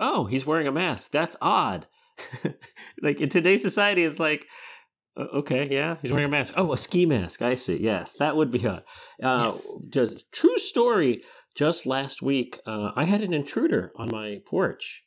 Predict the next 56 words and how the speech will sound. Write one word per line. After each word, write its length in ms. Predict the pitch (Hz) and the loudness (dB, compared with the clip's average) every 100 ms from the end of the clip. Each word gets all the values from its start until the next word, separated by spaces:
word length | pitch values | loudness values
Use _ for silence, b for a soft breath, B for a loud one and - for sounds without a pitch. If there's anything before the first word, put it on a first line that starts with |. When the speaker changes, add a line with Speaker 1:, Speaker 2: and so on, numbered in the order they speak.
| _ _ _ | _ _ _
Speaker 1:
show 240 | - 123 120 | -6 0 0
up 160 | - | 0
in 80 | 113 | -2
the 60 | 107 | 0
middle 180 | 131 | 0
of 60 | 123 | 0
the 80 | 123 | 2
night. 240 | 117 107 - | 0 -2 -2
Speaker 2:
Oh 80 | 220 | 0
my 160 | 113 | 0
God. 340 | 110 196 113 110 | 0 2 2 2
Speaker 1:
Uh, 480 | 107 104 101 95 | 0 0 0 -2
he 200 | - 170 | -4 -4
ju-, 180 | 175 185 | 0 -2
he 120 | - 165 | 0 -2
ju-, 120 | 156 | -4
he 180 | - 156 | -2 0
was 200 | 151 156 | 2 2
in 80 | 170 | 2
some 200 | 170 151 | 0 0
sort 220 | 151 139 | 2 2
of, 220 | 135 127 | 2 0
uh, 340 | 123 113 110 107 _ - B B B B | 0 0 -2 -6 _ -12 B B B B
mental 280 | 107 123 123 | -2 0 0
distress. 560 | 110 107 - 117 101 - | -2 -4 0 2 2 0
He 80 | 110 | -2
just 180 | 95 - | -2 -2
kinda 180 | 113 | -2
sat 320 | 101 - 117 - | 0 0 -2 -2
on, 180 | 117 113 | -4 -4
on 340 | - - 110 | -6 -4 -2
the, 80 | 110 104 _ | -2 -4 _
on, 180 | 107 107 | -2 -2
uh, 420 | 95 92 87 82 85 | -2 -4 -8 -12 -8
one 160 | 101 | -4
of 80 | 101 | -2
the 60 | 95 | -2
rocking 420 | 90 98 107 107 | 0 0 0 -2
chairs 240 | 104 92 | 0 0
that 60 | 107 | 0
we 60 | 101 | 0
have 140 | 104 | 0
on 80 | 101 | -2
our 120 | 95 | -4
porch, 460 | - 117 101 - - | -2 -2 -2 -6 -6
and, 320 | 104 98 95 | -2 -2 -2
you 80 | 101 | -2
know, 60 | 92 | 0
we 60 | |
kinda 200 | 127 104 | 0 -2
heard 220 | 101 110 | 0 0
him, 240 | 107 101 95 | 0 -2 -4
my 100 | 104 | -6
wife 220 | 101 101 | -4 -4
and 100 | 104 | -4
I, 240 | 98 98 | -4 -6